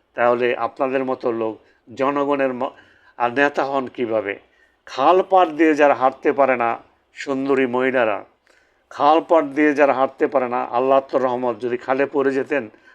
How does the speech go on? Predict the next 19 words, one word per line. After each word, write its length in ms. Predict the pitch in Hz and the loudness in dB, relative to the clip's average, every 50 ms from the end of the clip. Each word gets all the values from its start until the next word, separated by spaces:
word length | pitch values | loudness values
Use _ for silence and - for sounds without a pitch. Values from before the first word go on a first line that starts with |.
| _ _ - | _ _ -4
তাহলে 180 | 131 127 135 | -2 0 0
দুর্গন্ধের 720 | 120 107 110 131 143 143 139 139 139 139 139 135 143 135 135 | -2 -2 0 0 2 2 2 -2 -2 -4 -4 -4 -4 -4 -2
ময়লায় 520 | 127 131 135 131 135 131 139 139 139 131 127 - | -2 0 2 2 2 2 2 2 2 0 -2 -4
তো 60 | - 135 | -8 -6
কলঙ্কিত 520 | - - 131 139 143 139 123 147 135 - | -2 -2 0 0 0 -2 -4 -4 -4 -2
হতেন, 340 | 147 123 127 117 - 120 104 104 104 - _ _ _ _ _ _ | -2 -2 -2 -4 -6 -8 -8 -10 -14 -20 _ _ _ _ _ _
সাথে 280 | - - 139 131 123 135 | -10 -6 -4 -4 -4 -4
সাথে 300 | - - 143 131 - 139 127 117 - - _ _ _ _ _ _ _ _ _ _ - | -4 -4 -4 -2 0 0 0 -2 -4 -10 _ _ _ _ _ _ _ _ _ _ -8
সারা 240 | - 143 139 135 127 | -4 0 0 0 0
দেশও 360 | 117 123 131 127 - 165 156 | 2 2 0 0 0 -2 -2
কলঙ্কিত 560 | - - 151 139 147 147 139 135 - 151 131 139 | 0 0 0 0 0 0 -4 -4 -6 -6 -2 -2
আপনাদের, 480 | 131 117 117 117 - 131 117 117 123 110 - - - - | -2 -2 -2 -2 -4 -4 -2 -2 -4 -4 -6 -12 -12 -8
হতো 200 | - 131 113 147 139 | -8 -6 -2 0 0
আপনাদের 380 | 123 120 - 139 127 123 117 - - | 0 0 -2 -2 -2 -2 -4 -4 -6
সাথে 160 | 127 117 117 - | -6 -6 -6 -6
সাথে। 220 | 135 113 - - 120 117 - - _ _ _ _ _ - | -6 -6 -4 -4 -6 -6 -6 -10 _ _ _ _ _ -6
আল্লাহ 240 | - 120 117 131 131 | -4 -2 0 2 0
তো 180 | 123 135 135 131 135 - - - _ _ _ - | 2 2 2 0 0 -2 -8 -16 _ _ _ -6
দেশে 360 | - 123 143 147 - - - | 0 2 2 2 2 0 -4